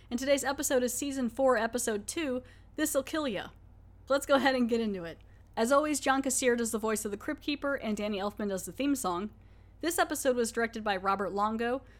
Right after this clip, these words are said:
who also directed movies like Johnny Mnemonic. The screenplay was written by A L Katz and Gilbert Adler.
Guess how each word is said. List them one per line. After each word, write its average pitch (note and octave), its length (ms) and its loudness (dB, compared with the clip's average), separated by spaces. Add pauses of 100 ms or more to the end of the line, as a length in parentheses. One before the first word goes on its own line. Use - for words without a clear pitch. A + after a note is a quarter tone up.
(160)
who B3 120 0
also B3 200 4
directed B3 320 2
movies A3+ 320 0
like F#3+ 160 -4
Johnny F#3+ 260 -2
Mnemonic. F#3 540 -4 (500)
The G#3+ 80 -4
screenplay D#4+ 500 0
was G#3 160 -4
written G#3 240 -2
by G3 200 0
A G#3+ 180 0
L F#3+ 220 -2
Katz D4 400 0
and A3 200 -2
Gilbert G#3 360 0
Adler. G3 420 -2